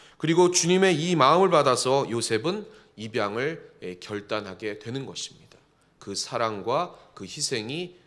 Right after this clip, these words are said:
이 성탄 안에 녹아 있다는 것입니다. 그래서 성탄의 역사가 이루어질 수 있었던 것이고,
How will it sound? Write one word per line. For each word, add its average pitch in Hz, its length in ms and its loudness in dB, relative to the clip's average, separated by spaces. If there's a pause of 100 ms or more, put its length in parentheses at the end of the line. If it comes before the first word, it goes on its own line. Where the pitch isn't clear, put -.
(120)
이 98 240 -10
성탄 107 540 -10
안에 92 320 -6
녹아 101 480 -2
있다는 107 400 -2
것입니다. 85 480 -8 (1000)
그래서 180 320 6
성탄의 214 520 4
역사가 131 600 6
이루어질 131 440 0
수 110 340 -2
있었던 123 460 -2
것이고, 104 580 -6